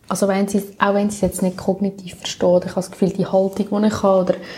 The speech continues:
das, was ich sage, hat ja wie auch eine Energie und das kommt ja gleich bei ihr an.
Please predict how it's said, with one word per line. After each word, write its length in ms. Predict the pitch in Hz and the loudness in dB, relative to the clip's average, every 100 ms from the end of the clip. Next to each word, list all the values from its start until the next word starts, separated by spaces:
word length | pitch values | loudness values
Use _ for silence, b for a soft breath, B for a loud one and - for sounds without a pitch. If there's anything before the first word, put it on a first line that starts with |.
| B B | B B
das, 140 | - | -4
was 160 | 196 185 | 0 0
ich 60 | - | 2
sage, 240 | 190 190 | 2 2
hat 100 | 175 | 2
ja 100 | 175 | 2
wie 140 | 185 | 2
auch 60 | 180 | 2
eine 200 | 180 180 | 2 2
Energie 420 | 175 170 - 196 | 0 0 0 2
und 120 | 175 | 2
das 100 | 175 | -2
kommt 220 | - 202 196 | -2 0 0
ja 60 | |
gleich 300 | 196 185 180 | 0 -2 -2
bei 80 | - | 0
ihr 300 | 214 208 - | 0 0 0
an. 260 | 175 269 | -2 -2